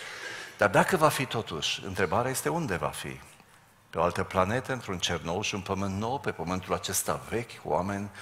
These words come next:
de toate soiurile amestecați aici? Și a treia întrebare, când anume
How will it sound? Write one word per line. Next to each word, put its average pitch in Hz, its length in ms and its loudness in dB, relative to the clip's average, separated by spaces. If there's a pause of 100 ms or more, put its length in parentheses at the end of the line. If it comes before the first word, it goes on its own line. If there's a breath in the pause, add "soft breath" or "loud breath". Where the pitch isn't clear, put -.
(240 loud breath)
de - 160 -2
toate 92 260 0
soiurile 107 480 0
amestecați 87 680 -2
aici? 82 280 -4 (800 loud breath)
Și - 180 2
a 104 60 6
treia 147 240 6
întrebare, 90 720 4 (540)
când 120 500 -2
anume 82 720 -2